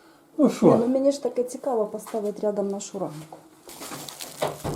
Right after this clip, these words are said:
Speaker 1: Дивися, дивись, я ось приніс, е,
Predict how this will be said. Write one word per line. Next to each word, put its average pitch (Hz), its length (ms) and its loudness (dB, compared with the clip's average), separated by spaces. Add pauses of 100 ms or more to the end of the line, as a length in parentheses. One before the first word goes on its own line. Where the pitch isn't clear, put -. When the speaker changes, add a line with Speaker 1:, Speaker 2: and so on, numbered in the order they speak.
(560)
Speaker 1:
Дивися, 185 400 6
дивись, 185 380 4
я 185 80 12
ось 175 140 8
приніс, 180 500 2 (1800)
е, 147 340 10